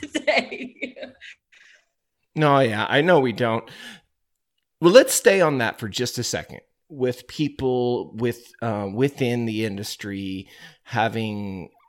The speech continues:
Speaker 2: because I feel like people are very, they take what they do very personally, right?
Speaker 1: Mm-hmm.
Speaker 2: Um, es-, especially if you're on a generational place. Uh, it's,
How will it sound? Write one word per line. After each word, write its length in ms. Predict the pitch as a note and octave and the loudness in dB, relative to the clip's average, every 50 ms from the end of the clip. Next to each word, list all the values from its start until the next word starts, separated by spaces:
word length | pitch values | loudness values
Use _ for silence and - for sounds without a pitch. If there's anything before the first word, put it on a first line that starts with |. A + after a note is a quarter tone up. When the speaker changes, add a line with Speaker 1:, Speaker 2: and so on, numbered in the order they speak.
| _ _ _ | _ _ _
Speaker 2:
because 420 | - C#3+ - E3+ D3+ D3 C#3+ A#2+ - - | -10 -6 -2 -2 0 0 0 -2 -2 -2
I 80 | C#3+ | -2
feel 180 | E3 - - A#3+ | -2 0 2 2
like 200 | C4 A#3+ - - | 2 2 2 -2
people 320 | - F#3 - E3+ C#3+ - - | -6 -4 -2 -2 -2 0 2
are 380 | A#2 A#2 A2 A2 G#2+ G#2 G2 - - | 2 2 2 2 0 -2 -4 -6 -8
very, 960 | A2+ G2+ F#2+ F#2+ A2+ A2+ A#2+ B2+ B2+ C3 B2+ B2+ B2 A#2+ A#2 A#2 A2 A2 G#2 - - | -10 -10 -6 -4 -2 0 0 2 2 2 2 2 0 0 -2 -2 -4 -4 -6 -6 -6
they 80 | A#2+ | -4
take 240 | - C#3 C3+ - - - | -2 -2 -4 -4 -2 0
what 220 | C#3+ C#3+ C#3+ - | 0 0 2 0
they 100 | C#3+ A#2+ | -2 -2
do 180 | F2+ A#2 G2+ F#2 | -2 -4 -6 -6
very 240 | E2+ G2 F2+ F2+ | -6 -6 -8 -8
personally, 720 | E2 - - - E2 - - - - - - C2 - G2+ - - | -10 -12 -12 -12 -12 -12 -12 -14 -14 -14 -14 -16 -16 -18 -18 -14
right? 320 | G#3 - - F#2+ G2 D#4+ | -8 -6 -6 -6 -6 -8
Speaker 1:
Mm-hmm. 500 | - - - - - - - - - - | -10 -14 -18 -20 -20 -20 -20 -14 -10 -8
Speaker 2:
Um, 320 | G2+ F#2+ F#2 F2+ F2 E2 - - | -8 -8 -8 -8 -10 -12 -12 -12
es-, 400 | F#2 - - - - - - - - _ _ _ _ _ D#2+ D#2 D2+ - - - E2+ F#2 | -10 -8 -8 -8 -8 -10 -12 -16 -20 _ _ _ _ _ -20 -20 -20 -20 -20 -14 -10 -6
especially 720 | A2+ - - - - D3 D3 - - - B2+ A#2+ A#2 A2+ | -6 -4 -6 -2 0 0 0 0 0 -2 -2 -2 -2 -2
if 140 | - - | -4 -6
you're 140 | - G#2 G#2 | -8 -6 -6
on 120 | G#2+ G#2 G2+ | -6 -6 -6
a 60 | G2 | -8
generational 760 | G#2 G2 F#2+ E2 E2+ D#2+ E2 F2 - - - F2+ F2 F2 - | -8 -8 -10 -10 -10 -10 -10 -8 -8 -8 -8 -8 -10 -12 -12
place. 640 | - - F#2+ F2+ F#2 F#2 F#2 F#2 F#2+ - - - - | -10 -10 -8 -8 -6 -6 -8 -8 -8 -8 -10 -10 -10
Uh, 200 | - - - G1+ - - - - - | -12 -14 -14 -16 -16 -18 -20 -20 -18
it's, 440 | - - D2 E2 - - - - | -14 -14 -14 -12 -12 -12 -14 -14